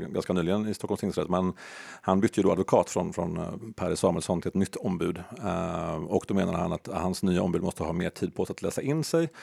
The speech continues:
Och då fick han rätten att säga att, "Ja, men då skjuter vi upp det en gång till." Den har, har varit uppskjuten ganska många år nu, så att, eh, eh, vad heter det? Marknaden kanske går lite grann, går och väntar på att vi ska få ett besked.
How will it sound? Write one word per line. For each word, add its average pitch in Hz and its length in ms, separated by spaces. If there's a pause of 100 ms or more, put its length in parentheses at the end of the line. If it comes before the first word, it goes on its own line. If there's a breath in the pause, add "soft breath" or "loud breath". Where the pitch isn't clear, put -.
(320 loud breath)
Och 92 100
då 95 100
fick - 200
han 87 260
rätten 90 380
att 90 220
säga 82 280
att, 82 60
"Ja, 98 60
men 95 100
då 95 60
skjuter - 200
vi 101 60
upp - 100
det 87 60
en 87 60
gång 87 80
till." 92 200
Den 87 80
har, 98 140
har 104 300
varit 95 260
uppskjuten 101 360
ganska 92 180
många 95 240
år 113 220
nu, 85 180
så - 100
att, - 180
eh, 87 200
eh, 82 80 (1120 loud breath)
vad - 300
heter - 220
det? 82 160
Marknaden 104 500
kanske 104 160
går 101 140
lite 107 140
grann, 92 280
går 95 140
och 95 80
väntar 95 260
på 92 120
att 92 120
vi - 20
ska 98 120
få 95 120
ett 90 60
besked. 87 480